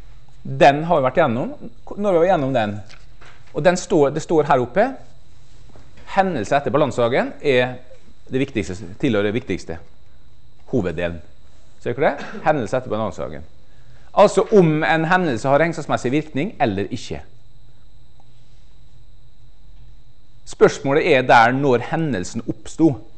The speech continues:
Hvis en kran velta, eller et bygg brant, eller hva som skjedde ved produktet til innmari tap i romjula, vel, så har det resultateffekt for fjoråret. Hvis den brannen skjer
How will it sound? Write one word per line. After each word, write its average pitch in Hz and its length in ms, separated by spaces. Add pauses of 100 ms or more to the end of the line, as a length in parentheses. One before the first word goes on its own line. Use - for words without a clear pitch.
(1400)
Hvis 196 300 (100)
en 170 160
kran 143 400
velta, 170 480
eller 143 220
et 143 100
bygg 127 240
brant, 139 400
eller 135 160
hva 151 200
som 110 120
skjedde 123 320
ved - 520
produktet 120 340
til 139 100
innmari 113 240
tap 147 340 (380)
i 135 80
romjula, 143 460 (600)
vel, 147 200
så 147 160
har 117 200
det 107 280
resultateffekt 110 840
for 101 160
fjoråret. 92 540 (1120)
Hvis 170 300 (100)
den 143 480
brannen 131 320
skjer 120 380